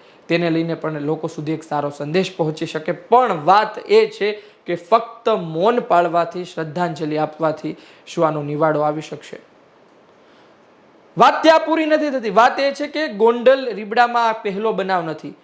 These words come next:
વર્ષોથી આવા બનાવ ચાલી રહ્યા છે. તો કાયદો અને વ્યવસ્થાની સ્થિતિ મજબૂત ક્યારે બનશે? અમિત ખૂટને કોઈએ ફસાવ્યા છે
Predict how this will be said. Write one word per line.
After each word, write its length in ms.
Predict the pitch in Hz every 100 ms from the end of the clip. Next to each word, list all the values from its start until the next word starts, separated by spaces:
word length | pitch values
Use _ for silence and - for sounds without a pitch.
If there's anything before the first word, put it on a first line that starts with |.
| _ _ _ _ _
વર્ષોથી 480 | 196 277 277 285 262
આવા 180 | 214 196
બનાવ 320 | 175 175 160
ચાલી 300 | 139 151 147
રહ્યા 320 | 139 139 147
છે. 360 | 147 - - _ _ _ _ _ -
તો 60 |
કાયદો 420 | 196 226 254 285
અને 220 | 302 302 285
વ્યવસ્થાની 600 | 233 247 254 247 247 254
સ્થિતિ 360 | - 226 220
મજબૂત 560 | 233 180 165 202 254 - -
ક્યારે 240 | 180 156
બનશે? 380 | 143 139 - - - _ _ _ _ _ _ _ _ _ _ _ _ _ _ -
અમિત 340 | 202 220 -
ખૂટને 440 | - 214 196 202
કોઈએ 280 | 202 190 190
ફસાવ્યા 640 | 180 175 170 214 202 220 214
છે 260 | - 220